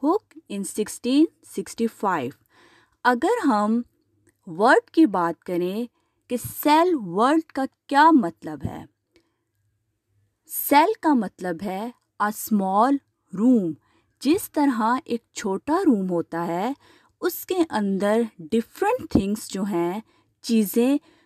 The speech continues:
वो अरेंज होके, ऑर्गेनाइज होके अपनी जगह पे होती हैं, इसी तरह सेल भी एक स्मॉल रूम है।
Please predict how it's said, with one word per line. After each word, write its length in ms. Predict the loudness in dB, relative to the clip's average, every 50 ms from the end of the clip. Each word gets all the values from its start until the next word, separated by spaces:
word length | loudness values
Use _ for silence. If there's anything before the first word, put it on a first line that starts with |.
| _ _ -4
वो 160 | -4 -4 -4 _ -2
अरेंज 460 | 0 0 2 4 4 2 2 0 -2 -2
होके, 380 | -2 -2 -2 -6 -8 -8 -8
ऑर्गेनाइज 760 | -6 -6 -6 -6 -6 -4 -4 -2 0 2 4 4 2 2 0 -2
होके 280 | -4 -4 -4 -6 -10 -10
अपनी 360 | -10 -12 -10 -8 -6 -6 -6 -6 -6
जगह 280 | -6 -4 -2 -2 -2
पे 140 | 0 2 2
होती 360 | 4 4 2 0 -4 -6 -6 -4
हैं, 280 | -4 -6 -6 -6 -8 -10 _ _ _ _ _ _ _ _ _ _
इसी 300 | -2 -2 -2 0 -2 -4 -2
तरह 560 | 0 0 0 0 0 0 0 0 -2 -2 -4 -8 _
सेल 460 | -18 -18 -8 -2 0 2 2 2 2 0 0
भी 300 | -2 -2 -2 -2 -2 -4 -4
एक 180 | -6 -6 -6 -10
स्मॉल 640 | -16 -6 -2 -2 0 0 2 2 2 2 0 -2
रूम 320 | -4 -6 -6 -4 -4 -4 -6
है। 280 | -6 -10 -12 -12 -14